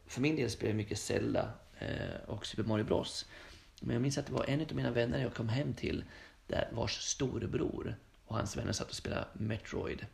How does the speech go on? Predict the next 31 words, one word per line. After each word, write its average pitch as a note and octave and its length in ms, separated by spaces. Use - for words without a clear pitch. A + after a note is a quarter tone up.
ett. - 440
Eh, G#2 400
och, - 400
eh, A#2 340
Super C3+ 320
Metroid A#2+ 560
tar A#2+ 200
då - 280
vid A#2 400
efter - 600
ettan. - 440
Eh, A2+ 420
numera B2 560
så - 140
är A2 40
det A2 80
väldigt G#2+ 160
vanligt, A2 640
men A2+ 260
då B2 140
var C3+ 160
det A#2+ 60
absolut C3 460
inte A#2 240
vanligt A2 360
att - 100
du - 60
hade A2 140
en G#2+ 140
uppföljare, B2 880
eh, A2 340